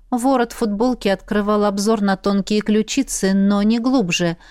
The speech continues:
а манжеты штанов стягивали ткань над самой щиколоткой, подчёркивая миниатюрность обнажённых стоп. Вроде ничего неприличного, но было в образе Ориан что-то настолько чувственное, что у молодого профессора пересохло в горле, и он поспешил отвернуться.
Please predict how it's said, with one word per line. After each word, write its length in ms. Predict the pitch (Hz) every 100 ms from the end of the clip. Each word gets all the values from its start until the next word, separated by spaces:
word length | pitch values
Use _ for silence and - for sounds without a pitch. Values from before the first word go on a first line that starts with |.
| - - -
а 140 | 262
манжеты 500 | 240 226 214 208 208
штанов 480 | - 220 220 277 -
стягивали 640 | - 254 226 226 208 214
ткань 420 | 220 - 269 269 208
над 220 | 208 -
самой 360 | - 311 285
щиколоткой, 680 | 262 - 294 190 170 - 170
подчёркивая 840 | - 175 - 196 190 - 185 196 190
миниатюрность 960 | 196 190 185 180 - 202 196 208 -
обнажённых 680 | 190 180 175 160 156 160 185
стоп. 440 | - - 233 - - - - - - -
Вроде 480 | - 180 190 190 196
ничего 480 | 196 202 202 214 196
неприличного, 1000 | 214 208 220 226 254 - 277 220 175 165 - - - - - - 247
но 140 | 294
было 340 | 240 247 220 196
в 60 |
образе 420 | 202 185 196 190 202
Ориан 420 | 240 233 208 208
что-то 280 | - 214 220
настолько 580 | 226 226 269 240 226
чувственное, 760 | 220 269 269 - 185 185 180 185
что 240 | - 196
у 20 | 202
молодого 540 | 208 208 208 208 202
профессора 640 | 202 208 - 247 - 240
пересохло 720 | 233 202 185 - 190 180 202 190
в 80 |
горле, 440 | 185 220 262 202 170
и 140 | 170
он 200 | 165 180
поспешил 520 | 202 - 180 - 160
отвернуться. 800 | 165 180 196 220 190 - 170 151